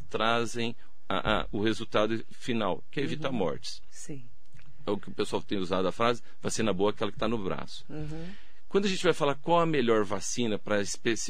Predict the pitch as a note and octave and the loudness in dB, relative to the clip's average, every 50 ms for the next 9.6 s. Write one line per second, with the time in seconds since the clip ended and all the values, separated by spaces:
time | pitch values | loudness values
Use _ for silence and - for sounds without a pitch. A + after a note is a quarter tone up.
0 | - A#2 G#2+ - - - G#2+ - - A2+ - - - - F#2 F#2 F#2+ G2 G2 F#2 | -2 -2 -2 -2 -2 -2 -2 -2 -2 -2 -4 -2 -2 0 0 0 0 0 0 0
1 | F#2+ - - - - - G2+ - - - - G#2 G#2+ A2+ A2+ - - - F#2 F#2 | -2 -2 -2 -4 -2 -2 -2 -2 -2 -2 0 0 0 0 0 -2 -2 -2 -2 -2
2 | F#2+ G2+ F#2 F2 - - E2+ - - F2+ E2 E2+ E2 E2 G2+ A#2 A2+ F2 - - | 0 -2 -2 -2 -2 -2 -2 -2 -2 -2 -2 -2 -2 0 -2 -2 -2 -2 -2 -4
3 | - E3 E3+ E3 D3+ E3 F3 F3+ G3+ A3 - - A#2+ C#3+ D3+ E3 E3 - - D#3+ | -4 -4 -4 -4 -4 -4 -4 -4 -4 -4 -4 -2 0 2 2 2 2 0 0 -2
4 | D3 - - D3+ D3+ C3+ A2+ C3 C3 C#3 C#3 - - C3 B2 A#2+ C3 C3 A#2+ A#2 | -2 -2 0 0 0 0 2 2 2 2 0 0 0 -2 0 0 0 0 0 0
5 | A#2+ A2+ - A#2 G#2+ G2+ G2 - A2+ G#2+ G#2+ A#2+ B2 - - C#3 C3 A#2 G#2 F#2 | -2 -2 0 0 0 0 0 0 0 0 0 0 0 0 -2 0 0 0 0 0
6 | G#2 F2+ F2+ E2+ E2 F2 - - - - - F#2+ F#2 F2+ F2 D#2+ - B2 B2+ B2 | 0 0 0 0 0 -2 -2 -4 -4 -4 -2 0 0 0 0 0 0 0 0 0
7 | A#2+ - - - - - - - - - - - - - C#3+ C#3+ D3 D3 C#3 A#2 | 0 -2 -2 -4 -4 -4 -4 -4 -4 -4 -4 -4 -2 0 0 0 2 2 0 0
8 | G2+ G#2 A#2 A2+ A#2 - - - - - D#3 D#3 F3+ - - - - - - - | -2 -2 -2 -2 -2 -2 -2 -4 -2 -4 -2 -2 -4 -4 -4 -4 -4 -4 -4 -4
9 | - - - - - - - - G#2 - A#2 A#2 | -4 -4 -4 -4 -4 -4 -4 -4 -2 -2 -2 -2